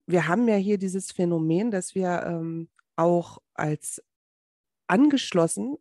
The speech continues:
an den öffentlichen Personennahverkehr gelten, wenn da ein, eine Haltestelle ist, die dann vom Taxibus angesch-,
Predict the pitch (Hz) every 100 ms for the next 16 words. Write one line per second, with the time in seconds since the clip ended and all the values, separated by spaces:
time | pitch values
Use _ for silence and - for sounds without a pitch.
0 | - 175 175 180 175 190 180 180 170 180
1 | - 170 185 175 160 160 - 160 - 160
2 | 156 160 170 _ 254 320 196 180 202 214
3 | 202 - 190 185 190 190 185 _ - -
4 | _ _ 185 180 190 208 247 233 226 220
5 | 226 - 202 196 196 202 208 214 - 160
6 | 165 - 160 160 151 - -